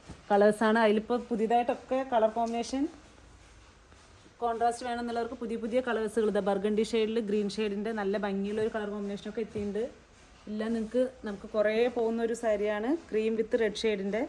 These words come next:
അതിൻ്റെ പുതിയ കളറുകൾ എത്തിയിട്ടുണ്ട്. നിങ്ങൾക്ക് ലൈറ്റ് ഷെ-, ഷെയ്ഡ് വേണമെന്നുള്ളവർക്ക് നല്ലൊരു ഭംഗിയുള്ള ഒരു ലൈറ്റ് ഷെയ്ഡ്.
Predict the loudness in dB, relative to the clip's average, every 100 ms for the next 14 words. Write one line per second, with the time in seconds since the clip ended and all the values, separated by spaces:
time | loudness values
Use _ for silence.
0 | -8 -20 -20 -20 -20 -8 -4 -2 -2 0
1 | 0 0 0 0 -2 0 -2 0 -2 -4
2 | -8 -20 -20 -20 -20 -20 -20 -20 -20 -20
3 | -20 -12 -8 0 4 4 2 -6 -2 -2
4 | 0 0 2 2 0 0 0 0 -2 0
5 | 0 0 0 -2 -2 -4 -2 -2 -2 -2
6 | 0 2